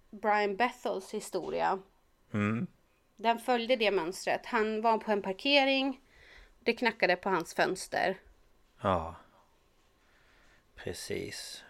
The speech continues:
Speaker 2: Men,
Speaker 1: Men sen
Speaker 2: eh,
Speaker 1: var det liksom den här twisten på slutet, att de följde efter.
Speaker 2: Ja, och sen att hon, hon dödde.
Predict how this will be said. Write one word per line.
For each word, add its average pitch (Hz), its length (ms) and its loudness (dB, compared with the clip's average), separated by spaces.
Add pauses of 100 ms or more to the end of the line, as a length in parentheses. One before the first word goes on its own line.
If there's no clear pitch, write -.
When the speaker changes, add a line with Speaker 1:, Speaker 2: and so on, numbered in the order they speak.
Speaker 2:
Men, 87 380 -4
Speaker 1:
Men - 160 0
sen 240 240 4
Speaker 2:
eh, 247 60 0
Speaker 1:
var 226 140 6
det 214 100 2
liksom 208 460 2
den 196 140 2
här 180 120 0 (160)
twisten 190 580 -4
på 202 120 -10
slutet, 190 520 -6
att 175 140 -10
de 185 140 -6
följde 180 300 -2
efter. - 460 -6 (560)
Speaker 2:
Ja, 82 340 0 (180)
och 90 120 -12
sen 85 140 -10
att 80 120 -14
hon, 82 360 -10 (1000)
hon 90 240 -8
dödde. 95 520 -2